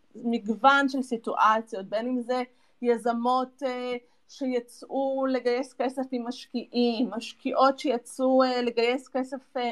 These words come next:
מ-L Ps, נשים שנמצאות הרבה בסיטואציות של נוסעות לכנסים בלאס וגאס ומה שקורה בהם, כל מיני סיטואציות, אה, אה, מאוד, אה, לא נעימות, והבנתי שיש כאן משהו. אה, בהתחלה גם במערכת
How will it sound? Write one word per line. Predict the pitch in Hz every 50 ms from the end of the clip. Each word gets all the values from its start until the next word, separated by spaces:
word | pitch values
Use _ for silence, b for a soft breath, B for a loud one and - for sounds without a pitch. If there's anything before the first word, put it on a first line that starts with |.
| - -
מ-L | 226 226 226 - - 247 247 247 240 - _
Ps, | 262 254 254 233 190 196 - _ _ _ _ _ _
נשים | - 240 254 254 - - 294 285 294 302 311
שנמצאות | 311 349 311 285 262 262 - - 247 226 240 247 240
הרבה | 277 254 214 233 233
בסיטואציות | 220 277 269 - 262 - 240 226 233 240 277 262
של | - 277 233 233 - - _ _ _ _ -
נוסעות | 226 233 - - 285 262 262
לכנסים | 320 311 - 269 254 247 - - 262 254
בלאס | 240 254 254 262 262 - - 220 208
וגאס | 240 254 254 240 254 247 247 247 247 - - 214
ומה | 220 226 226 233
שקורה | 233 - 262 - - 226 196 214 233 233 226 220
בהם, | 208 190 202 214
כל | - 320 453 480
מיני | 440 427 415 -
סיטואציות, | - 285 262 - 240 - 233 262 262 262 285 269 269 - _ 226
אה, | 214 208 196 196 _ _ _ _ _ _ _ - 196
אה, | 214 214 208 208 196 196
מאוד, | 220 226 202 226 247 247 240 202 254
אה, | 247 254 240 226 220 208 180 -
לא | 220 220 220
נעימות, | 226 226 208 196 214 262 370 427 311
והבנתי | 262 220 233 - 254 269 277 - 294
שיש | - - 247 226 226 226 -
כאן | _ - 190 190 185
משהו. | 196 220 262 294 - - 381 370 392 403 440 453 - _ _ _ _ _ _ _ -
אה, | 226 214 214
בהתחלה | - 233 233 - 294 285 330 349 269
גם | 294 311 349 427 453
במערכת | 370 269 247 262 262 -